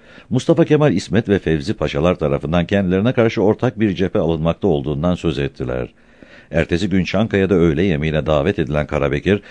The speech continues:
Mustafa Kemal'den niyetini açıkça belirtilene kadar kendisine güvenmesini istedi. Komutanlık görevi olanların meclisten ayrılması ve İstiklal Mahkemesi'nin ortaya çıkarılması gereken hiçbir entrikanın bulunmadığı,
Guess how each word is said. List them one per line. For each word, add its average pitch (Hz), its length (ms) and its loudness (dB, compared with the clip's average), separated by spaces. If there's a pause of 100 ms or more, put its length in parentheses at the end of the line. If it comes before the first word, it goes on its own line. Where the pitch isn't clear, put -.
(160)
Mustafa 131 340 0
Kemal'den 113 540 2
niyetini 98 340 0
açıkça 82 440 -2
belirtilene 80 560 0
kadar 78 300 0
kendisine 98 480 -2
güvenmesini 82 600 0
istedi. 65 540 -4 (2500)
Komutanlık 160 560 2
görevi 73 300 0
olanların 73 500 0
meclisten 82 460 0
ayrılması 71 540 -2
ve 80 80 0
İstiklal 85 500 0
Mahkemesi'nin 85 600 -2
ortaya 82 380 0
çıkarılması 78 540 -4
gereken 71 420 -2
hiçbir 113 380 -2
entrikanın 87 640 -2
bulunmadığı, 73 640 0